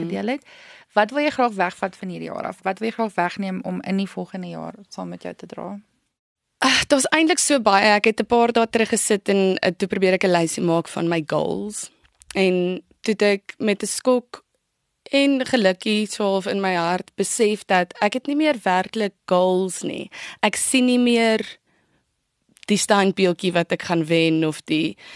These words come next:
Speaker 2: you know, eh, dit is, wat ek geleer het in hierdie jaar is dat nie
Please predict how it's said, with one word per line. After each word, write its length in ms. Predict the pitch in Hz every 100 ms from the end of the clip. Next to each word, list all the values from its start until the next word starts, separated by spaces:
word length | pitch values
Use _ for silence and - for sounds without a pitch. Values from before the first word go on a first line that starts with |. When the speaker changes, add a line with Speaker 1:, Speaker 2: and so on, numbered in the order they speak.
| - -
Speaker 2:
you 140 | 202
know, 240 | 190 185 175
eh, 100 | - - _
dit 180 | 208 233
is, 320 | 226 - - - - _ _ _ _ _ -
wat 240 | 226 233
ek 160 | 254 -
geleer 420 | 262 208 220 254
het 160 | 277
in 80 | 254
hierdie 240 | 220 208 190
jaar 240 | 175 185
is 160 | 185 -
dat 240 | 190 185 - _ _ _ 214
nie 160 | 240